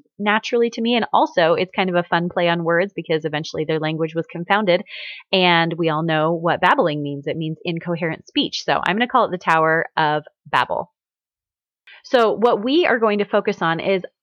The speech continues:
the pitfalls of the people of that time, and that they are literally the exact same pitfalls that we deal with now.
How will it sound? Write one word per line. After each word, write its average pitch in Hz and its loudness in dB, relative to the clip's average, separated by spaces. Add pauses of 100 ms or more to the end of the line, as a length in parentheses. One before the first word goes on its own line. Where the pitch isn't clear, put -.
(140)
the 185 0 (100)
pitfalls 165 0
of 180 2
the 175 -6
people 240 0
of 175 -2
that 190 2
time, 160 -6 (480)
and 220 -2
that 240 0
they 262 4
are 285 2
literally 285 2
the 247 -4
exact 226 -2
same 214 -2
pitfalls 185 -2
that - -6
we 185 -4
deal 170 -2
with 170 -2
now. 156 -4